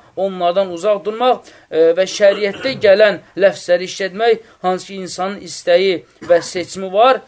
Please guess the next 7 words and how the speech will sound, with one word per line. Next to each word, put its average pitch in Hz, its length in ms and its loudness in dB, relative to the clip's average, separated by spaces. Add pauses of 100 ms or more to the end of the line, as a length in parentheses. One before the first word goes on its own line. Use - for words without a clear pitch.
öz 190 280 -6 (100)
əməllərində, 196 920 0 (260)
lakin 202 420 2
onun 196 320 -4
istəyi 170 600 -4 (160)
və 165 200 -2
seçimi 180 600 -8